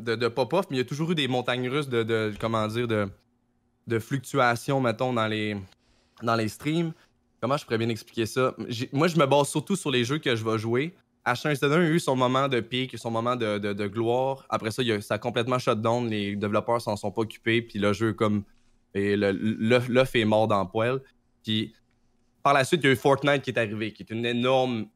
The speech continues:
énorme jeu qui a pop-off dans les trois dernières années qui a eu lieu. Là, c'est rendu plus tranquille. Puis il y a d'autres Battle Royale qui s'en est venu par la suite.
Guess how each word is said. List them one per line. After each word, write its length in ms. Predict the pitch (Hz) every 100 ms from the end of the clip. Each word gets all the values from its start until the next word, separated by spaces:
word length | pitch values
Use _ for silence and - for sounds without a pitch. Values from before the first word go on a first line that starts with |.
| _
énorme 520 | 117 120 123 123 117
jeu 260 | 107 120 120
qui 120 | 120
a 60 | 104
pop-off 480 | - 104 95 117 113
dans 120 | 107
les 360 | 101 98 98 92 -
trois 180 | 120 120
dernières 320 | 110 110 110
années 220 | 104 113
qui 100 | 110
a 20 |
eu 80 | 101
lieu. 240 | 104 117
Là, 160 | 139 127
c'est 140 | 120
rendu 200 | 113 113
plus 140 | 113 127
tranquille. 600 | 120 110 101 120 131 156 _ _ _ _ _ -
Puis 80 |
il 0 |
y 40 | 110
a 60 |
d'autres 300 | 107 120 117 - _ -
Battle 240 | 113 113
Royale 340 | 110 117 120
qui 100 | 120
s'en 180 | - 110
est 80 | 107
venu 120 | 107
par 140 | 107 104
la 100 | 95
suite. 320 | - 127 -